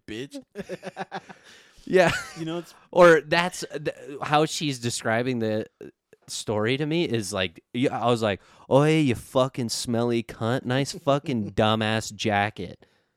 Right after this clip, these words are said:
Speaker 2: I wouldn't donate that to the Salvation Army."
Speaker 1: That will never happen.
Speaker 2: Like, I didn't s-, you know.
Speaker 1: That situation will never happen to me because I went to four different high schools.
Speaker 2: Oh. And you're not gonna run into
Speaker 1: And I will,
Speaker 2: anybody.
Speaker 1: I will probably
Speaker 2: One was in
Speaker 1: never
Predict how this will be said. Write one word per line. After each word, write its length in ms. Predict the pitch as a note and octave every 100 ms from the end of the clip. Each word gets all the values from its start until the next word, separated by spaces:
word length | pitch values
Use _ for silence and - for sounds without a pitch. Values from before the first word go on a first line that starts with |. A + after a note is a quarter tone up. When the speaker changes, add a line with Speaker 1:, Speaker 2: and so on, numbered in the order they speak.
| _ _ - - -
Speaker 2:
I 80 | D3
wouldn't 340 | E3 D3 B2
donate 520 | C3 B2+ C3 A#2+ A#2
that 260 | A2+ A2+ -
to 100 | B2
the 120 | G2+
Salvation 580 | - G#2 G2+ G2+ - F#2
Army." 540 | E2+ F2 F#2 E2+ - - _ _ _ _
Speaker 1:
That 240 | A#2+ C3+ D#3
will 100 | C#3+
never 320 | A2+ G2+ G2
happen. 380 | - F2 - -
Speaker 2:
Like, 180 | A2+ G#2+
I 140 | G#2+ A#2
didn't 220 | A#2+ A#2
s-, 120 | - - -
you 140 | A2
know. 240 | F#2+ E2+ - _ _ _ _ -
Speaker 1:
That 260 | A#2+ C3 -
situation 600 | C3+ B2+ G#2 G2+ C#3+ A2+
will 100 | G2
never 320 | F#2+ F#2+ G2
happen 320 | F#2+ F#2+ G2
to 60 | D2+
me 100 | - -
because 200 | G#2+ G#2
I 40 |
went 140 | G#2+
to 80 | G#2
four 360 | - - G#2+ G2+
different 300 | G2+ - F#2+
high 120 | F#2
schools. 320 | F2+ - - - _ _ _ -
Speaker 2:
Oh. 340 | F2+ F2 F2 - _ - -
And 140 | A2+
you're 140 | G#2 F#2
not 160 | E2+
gonna 180 | - F2
run 240 | E2+ F2 F2
into 180 | F2
Speaker 1:
And 120 | B2 A2
I 140 | A2
will, 120 | G#2+
Speaker 2:
anybody. 160 | G2+ -
Speaker 1:
I 160 | F#2+ G#2+
will 140 | G2
probably 180 | - G#2
Speaker 2:
One 120 | G#2+
was 160 | G2 G2
in 120 | F#2
Speaker 1:
never 320 | F2+ F2+ F2+